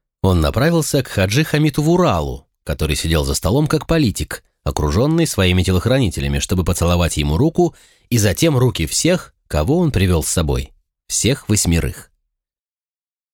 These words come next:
Сидя с Раихой на двух предназначенных для невесты и жениха позолоченных, обитых ярко-красным бархатом стульях посреди свадебного зала, Мевлюд осматривал стол для мужчин, который занимал больше половины комнаты,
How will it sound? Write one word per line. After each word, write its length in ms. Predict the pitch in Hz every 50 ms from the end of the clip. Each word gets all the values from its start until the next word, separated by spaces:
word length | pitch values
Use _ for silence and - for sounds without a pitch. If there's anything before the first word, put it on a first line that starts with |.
| _ _ _ _ _ _ _ _ _ _
Сидя 280 | - - 190 185 156 135
с 80 | -
Раихой 440 | 117 110 143 175 185 - - 117 104
на 120 | 98 101
двух 320 | 95 107 117 143 147 - -
предназначенных 760 | - 104 98 101 98 92 95 120 117 - - 101 101 92 82
для 180 | 87 92 95 92
невесты 500 | 92 95 98 101 107 95 - - 101 98
и 40 |
жениха 380 | 90 90 95 95 90 - 104 92
позолоченных, 840 | - - 82 85 90 92 123 117 - - 76 67 58 - - - _ _ _
обитых 460 | 85 85 87 117 131 127 - 95 -
ярко-красным 720 | - 110 113 110 - 98 - - 101 92 - - 90 85 85
бархатом 460 | 85 92 78 - 82 - - 76 73
стульях 560 | - - - 170 170 156 160 156 131 - - - _ _ _
посреди 360 | - 110 - - 117 113 110
свадебного 520 | 101 - 104 107 104 107 92 101 98 98 95
зала, 300 | 87 101 98 95 95 92
Мевлюд 440 | 92 104 98 104 131 170 196 - -
осматривал 760 | - 98 - - - 127 151 165 - 151 147 135 143 143 131
стол 380 | - - - - 98 90 90
для 200 | 85 82 92 90
мужчин, 500 | 87 101 113 - - - - 71 60 - - _ _ _ _ _ _ _ _ _ - -
который 340 | - - - 208 202 190
занимал 440 | 135 127 127 123 117 113 135 160 175
больше 380 | 147 117 107 104 95 - - 147
половины 400 | - 151 143 104 87 85 85 95
комнаты, 640 | - - 95 78 71 71 69 - - 60 55 -